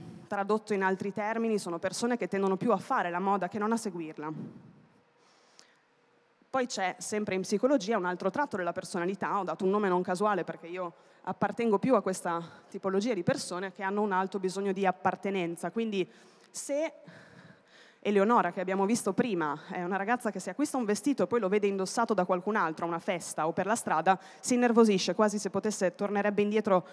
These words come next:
eh, e ne acquisterebbe un altro. Lei, lei fa l'esatto opposto, lei lo va ad acquistare proprio dopo averlo visto indossato da altri. Per esempio le influencer sui social, per tornare ai discorsi di Marco. Ehm, lei tende a essere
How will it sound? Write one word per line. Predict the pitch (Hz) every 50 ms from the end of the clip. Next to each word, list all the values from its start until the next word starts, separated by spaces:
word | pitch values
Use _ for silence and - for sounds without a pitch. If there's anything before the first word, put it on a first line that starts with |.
| - - - - -
eh, | - 185 180 175 170 170 -
e | - 190 180 -
ne | 202 202 196
acquisterebbe | 202 196 220 214 - 220 202 202 196 220
un | 247
altro. | 170 151 170 165 - 233
Lei, | 311 240 160 147 147 151 170 202 190 - - - - - _
lei | - 220 233 220
fa | - 190
l'esatto | 175 170 170 185 180 - 175
opposto, | 170 - - 220 190 - - - 151
lei | 156 190 202
lo | 190
va | 175 185
ad | 180
acquistare | 180 196 - 208 202 - 233 220 202 190
proprio | - 226 233 269 302 - 302 247 196
dopo | 190 185 185 190 - 208 214 226 -
averlo | 175 180 170 196 202 196 202 208
visto | 180 220 269 240 - -
indossato | 185 175 175 165 160 - - 175 160 160 -
da | 170 160 165 160
altri. | 156 143 147 147 - 170 151 139 - - - - - -
Per | - 196 185
esempio | 185 170 185 180 190 190 202 190
le | 190 180
influencer | 180 175 - 185 180 175 175 175 - 180 170
sui | - - 170
social, | 156 - 185 147 - - 147 143
per | - 165 151
tornare | - - 160 170 170 165
ai | 165
discorsi | 160 165 156 - - 170 170 - - 185 175 156 - - - - -
di | _ 180
Marco. | 190 180 160 151 143 - - 175 151 - - - - - - - - - - _ _ _ _ _ _ _ -
Ehm, | - 202 196 185 180 180 180 180 180 180 180 180 185 - - - -
lei | - 220 208 214 262
tende | - 202 175 175 175
a | 165
essere | 165 175 - - 196 175 170 165 - - -